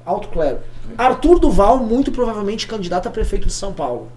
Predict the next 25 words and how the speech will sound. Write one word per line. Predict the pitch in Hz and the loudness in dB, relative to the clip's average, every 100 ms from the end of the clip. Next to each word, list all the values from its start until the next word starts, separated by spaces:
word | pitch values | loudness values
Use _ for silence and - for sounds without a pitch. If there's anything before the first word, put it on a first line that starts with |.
| - - - - - - - - - - - - - - - - - - | -20 -20 -20 -20 -20 -20 -20 -20 -20 -20 -20 -20 -20 -20 -20 -20 -20 -16
O | - | -6
que | 302 | -6
que | 285 | -4
você | 262 - | -8 -6
tem | 226 | -4
a | |
me | 196 | -4
dizer | 151 196 | -4 -6
sobre | - 185 | -6 -4
o | |
drama | 165 180 208 | 0 0 0
da | 185 | -2
direita, | 185 160 180 196 180 - - - | -4 -2 -4 -4 -12 -16 -18 -16
senhor | - 208 | -8 -4
Ri-, | 190 - - | -4 -6 -10
Pe-, | 240 233 | -10 -8
vou | 277 | -6
começar | 339 302 285 | -2 -2 -4
com | |
o | |
Pedro, | - 156 123 117 | -4 -4 -4 -8
deixa | 170 233 - | -8 -8 -6
o | 180 | -8
Ricardo | 131 175 | -4 -6
sofrer. | 170 175 147 117 | -6 -8 -6 -8